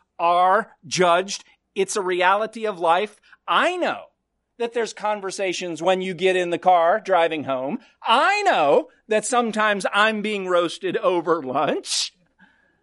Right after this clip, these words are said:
And we've all done it. It would be something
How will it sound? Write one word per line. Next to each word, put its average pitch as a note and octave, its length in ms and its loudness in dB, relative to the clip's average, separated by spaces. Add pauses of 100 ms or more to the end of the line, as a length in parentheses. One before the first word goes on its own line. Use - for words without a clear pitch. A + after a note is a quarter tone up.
(480)
And F4+ 140 2
we've F#4 180 4
all E4+ 400 4
done F#4 380 0
it. - 180 -8 (1300)
It A4 160 4
would C#4+ 160 -6
be A#3 300 -4 (340)
something C#4 580 -2